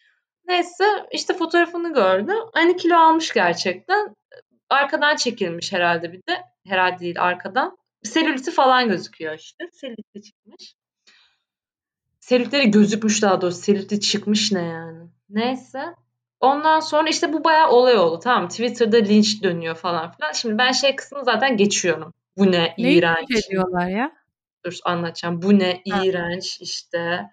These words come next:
Speaker 1: Kilo almış. Linçlerin yüzde doksanı bu, bu ara. Bunlar zaten kale alınacak yorumlar değil de onları geçiyorum.
Speaker 2: Aynen.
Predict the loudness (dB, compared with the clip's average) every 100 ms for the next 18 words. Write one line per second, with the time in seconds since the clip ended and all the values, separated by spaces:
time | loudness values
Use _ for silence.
0 | _ _ -20 -6 0 4 4 2 -4 -2
1 | -4 0 2 2 2 2 2 2 0 -2
2 | -4 -4 -2 -2 0 2 2 0 -2 -2
3 | 0 0 -2 0 0 2 0 0 -2 -2
4 | -2 -4 -4 -2 -2 -4 -4 -4 -4 -4
5 | -4 -8 -4 -2 -2 -8 _ _ _ -10
6 | -4 -2 -4 -8 -14